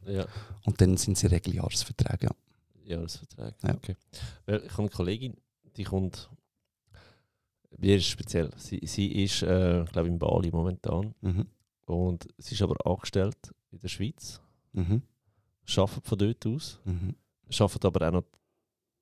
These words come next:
Speaker 1: teilzeitmässig selbstständig von Bali aus.
Speaker 2: Ja.
Speaker 1: Ähm, klassisch Social Media Managerin.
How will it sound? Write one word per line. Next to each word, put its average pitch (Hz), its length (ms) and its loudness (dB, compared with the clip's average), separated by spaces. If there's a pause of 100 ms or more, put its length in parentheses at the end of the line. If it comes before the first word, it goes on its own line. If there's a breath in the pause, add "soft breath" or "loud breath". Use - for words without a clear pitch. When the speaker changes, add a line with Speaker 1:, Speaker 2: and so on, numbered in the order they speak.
(360)
Speaker 1:
teilzeitmässig 82 1700 -2
selbstständig 117 800 0
von - 360 -2
Bali 110 360 2
aus. 135 420 -6
Speaker 2:
Ja. 101 160 4 (920 soft breath)
Speaker 1:
Ähm, 90 400 -4
klassisch - 400 -8
Social - 420 -6
Media 85 280 -4
Managerin. 92 580 -2